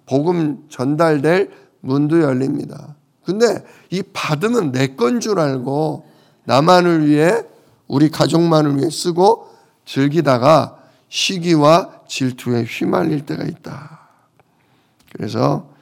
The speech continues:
진짜 우리가 하나님이 크게 복 줄 때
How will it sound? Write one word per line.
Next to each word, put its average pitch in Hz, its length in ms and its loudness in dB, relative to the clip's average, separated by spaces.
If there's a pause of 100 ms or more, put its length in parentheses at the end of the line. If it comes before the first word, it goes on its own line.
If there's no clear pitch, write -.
(200)
진짜 139 340 -2
우리가 131 340 2 (220)
하나님이 170 560 2 (100)
크게 - 420 -2
복 156 260 -2
줄 151 240 -2
때 190 340 0